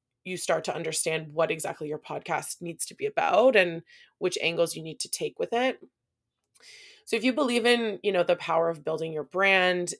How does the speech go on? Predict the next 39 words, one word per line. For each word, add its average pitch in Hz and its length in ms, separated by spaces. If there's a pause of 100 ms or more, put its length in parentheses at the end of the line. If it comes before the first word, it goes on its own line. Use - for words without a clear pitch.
and, 165 320 (320)
um, - 520
you 170 100
know, 160 80
the, 156 320
the 165 100
long 160 440
tail 220 520 (140)
of 208 100
all 214 200
of 214 100
this, 247 500
then 175 120
I 170 80
definitely 170 420
think 156 160
it's - 180
worth - 300 (920)
considering. 208 720
But 214 120
I 208 60
would 202 140
also 214 300
say 247 220
that 208 280 (720)
it 214 120
is 226 200
just 240 240
one 175 580 (100)
more 165 380
channel, - 640 (220)
right? 175 380
Like, - 320
it's, - 440 (1080)
it's 196 200
not 190 240
going 202 220
to 208 120
be 175 640